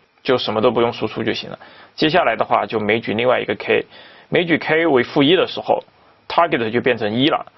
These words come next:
那 I 和 J 同理可得，就在右侧继续用双指针这么找。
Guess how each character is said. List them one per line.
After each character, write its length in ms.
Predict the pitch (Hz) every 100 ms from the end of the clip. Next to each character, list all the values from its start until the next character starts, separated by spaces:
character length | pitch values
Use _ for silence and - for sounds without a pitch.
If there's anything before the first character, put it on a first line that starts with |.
| - - 170
那 80 | 165 -
I 200 | 165 202
和 160 | 131
J 180 | 120 147
同 200 | 151 143
理 120 | 147
可 180 | 147 -
得， 160 | 107 107 -
就 120 | -
在 140 | 127 131
右 200 | 165 123
侧 200 | - 120
继 180 | - 139
续 140 | 139
用 140 | 127
双 200 | 117 123
指 120 | 117 104
针 120 | 107
这 80 | 110
么 120 | 104
找。 180 | -